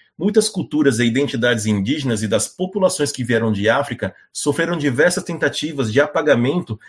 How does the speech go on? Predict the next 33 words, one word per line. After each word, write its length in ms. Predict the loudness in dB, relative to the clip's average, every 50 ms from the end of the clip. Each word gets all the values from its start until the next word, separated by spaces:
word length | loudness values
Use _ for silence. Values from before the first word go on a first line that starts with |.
| -20 -20 _ 2
para 200 | 2 4 4 2
que 160 | 0 -4 -4
surgisse 720 | -4 0 2 4 4 4 4 2 2 0 -2 0 2 4
a 40 | 4
ideia 300 | 2 2 2 2 2 4
do 140 | 2 0 -4
que 100 | -2 -2
é 60 | -2
ser 180 | -2 -2 -2 0
brasileiro. 580 | 2 2 2 2 2 0 0 0 0 -2 -4 _ _ _ _ _ _ _ _ _ _ _ _ _ _ -6
Aliás, 480 | -4 -2 2 4 4 4 2 0 -2 -6 -10 -20 -20 -20 -12 -2
durante 380 | 2 4 4 6 4 4 2
esses 240 | 0 0 0 -2 0
cinco 240 | 0 0 0 0 -2
séculos, 640 | -4 0 2 2 2 2 0 -4 -4 -4 -6 _ _ _ _ -2
inúmeras 540 | 0 0 2 4 4 4 4 2 2 0 -2
etnias 460 | -6 -4 -2 -2 -2 -2 -4 -4 -4
desapareceram. 760 | -4 -4 -2 -2 -2 -2 -2 -4 -6 -6 -6 -6 -6 -10 -14 _ _ _ -20 -20 -20 _
Mas 180 | -10 -10 -8
pra 140 | -6 -6 -6
ficarmos 440 | -6 -6 -2 -2 -2 -2 -2 -4 -2
no 120 | -2 -2
assunto, 440 | -2 -2 -4 -6 -6 -8 -6 -10 -12 -12 _ _ _ _ 0
um 120 | 2 2
dos 180 | 4 4 2 0
elementos 380 | -2 -2 0 0 0 0 0
que 140 | -2 -8 -10
compõe 400 | -4 -2 -2 -2 -2 -4 -6 -4
a 40 | -4
identidade 640 | -2 -2 -4 -4 -4 -4 -2 -2 -2 -2 -2 -4 -4 -2
é 100 | -2 0
a 80 | 0
ancestralidade. 960 | 0 0 -2 -2 -2 -4 -6 -2 -4 -2 -2 0 -2 -2 -4 -4 -6 -8